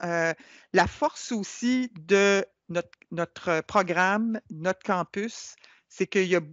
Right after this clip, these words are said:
il y a des installations, il y a la possibilité d'avoir des équipements, euh, à chaque, euh, euh, on a des équipements, toujours des nouveaux équipements aussi.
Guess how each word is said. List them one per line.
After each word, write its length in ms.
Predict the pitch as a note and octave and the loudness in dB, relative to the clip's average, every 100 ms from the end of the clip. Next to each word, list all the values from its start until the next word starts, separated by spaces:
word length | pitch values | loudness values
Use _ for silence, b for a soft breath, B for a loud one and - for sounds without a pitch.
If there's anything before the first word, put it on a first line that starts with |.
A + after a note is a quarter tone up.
| - | -12
il 80 | D#3+ | -2
y 60 | E3+ | -2
a 60 | |
des 280 | D#3 F3+ F3 | 2 0 2
installations, 960 | F3 - F3 E3+ E3+ - G3 G3 A#3 - | -2 2 2 4 0 -2 0 2 0 -6
il 160 | D#3 E3 | -4 2
y 40 | |
a 400 | E3 D#3+ D#3 D#3 | 4 4 4 2
la 120 | D#3+ | 0
possibilité 500 | - F3 - - G#3 | 0 -2 -2 -6 -2
d'avoir 300 | F#3 E3 F3+ | 0 2 0
des 240 | F3 D#3+ D#3 | -2 -2 -4
équipements, 580 | - - E3+ F3 F#3 F#3 - | -8 -8 -2 0 2 -2 -4
euh, 640 | D#3 D3+ D3 D3 C#3+ C#3 - - - _ _ _ _ _ - | -4 -2 -2 -2 -4 -4 -8 -14 -20 _ _ _ _ _ -8
à 100 | D3+ | -8
chaque, 440 | - F#3 - - | -2 -4 -4 -6
euh, 240 | E3+ D3+ D3 B B B - | -4 -4 -6 B B B 2
euh, 720 | D#3+ D3 D3 - A#1+ - C2 | 2 2 0 -2 -4 -6 -6
on 240 | - E3+ F3 | 0 2 2
a 80 | F#3 | 4
des 240 | F3+ F3 | 4 4
équipements, 400 | F3 - F3+ F#3+ | 2 0 4 4
toujours 300 | G3 G3+ A3+ | 4 0 2
des 140 | G3+ | 4
nouveaux 340 | F#3+ G3+ G3 C#4 | 4 4 2 0
équipements 520 | A#3 - - A3+ A#3+ | -2 -6 0 4 4
aussi. 380 | G#3+ - - | 2 -2 -2